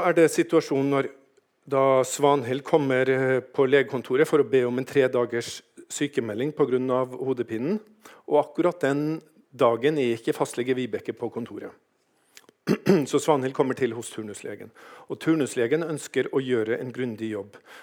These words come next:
Turnuslegen er redd for å overse ting. Kommer redselen inn. Turnuslegen vil ikke overse,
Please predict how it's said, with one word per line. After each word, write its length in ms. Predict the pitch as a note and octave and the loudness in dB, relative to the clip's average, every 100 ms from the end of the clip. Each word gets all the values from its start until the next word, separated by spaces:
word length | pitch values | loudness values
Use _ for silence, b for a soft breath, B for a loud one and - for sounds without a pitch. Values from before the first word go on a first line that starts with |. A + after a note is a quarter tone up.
| B | B
Turnuslegen 760 | - C#3 B2 - A#2 A2+ C3+ D#3 | -2 -2 -2 -4 -4 -2 -4 -2
er 80 | C3+ | 0
redd 200 | A#2 - | -2 -2
for 200 | - A#2+ | -4 -4
å 80 | - | -2
overse 420 | C3+ A#2 A2 C#3 | -2 -2 -6 -6
ting. 220 | D#3+ F#3+ - _ _ _ _ _ _ | -6 -8 -10 _ _ _ _ _ _
Kommer 240 | A#2+ B2+ | -6 -4
redselen 540 | A#2+ A2+ - B2+ C3+ | -4 -4 -6 -4 -4
inn. 160 | C3+ D#3 - B B B - | -4 -6 -10 B B B -2
Turnuslegen 560 | F3 C#3 - C3+ D3 C#3 | 0 0 0 0 0 0
vil 200 | B2+ A#2 | -2 -2
ikke 220 | - C#3 | 0 0
overse, 400 | C3 A2 - A2+ | 2 0 -2 -6